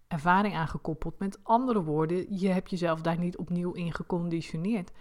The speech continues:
dan ga je het ook niet geloven. Maar het is net als die kat die op dat belletje drukt.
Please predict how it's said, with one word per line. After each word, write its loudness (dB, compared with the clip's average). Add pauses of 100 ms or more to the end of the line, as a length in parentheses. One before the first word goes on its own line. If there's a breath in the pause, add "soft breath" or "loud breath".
(280 soft breath)
dan 0
ga 4
je 4
het -4
ook -6
niet 0
geloven. -2 (960 soft breath)
Maar -2
het -4
is -12
net 2
als -8
die -4
kat 0
die 0
op -8
dat 0
belletje 4
drukt. -4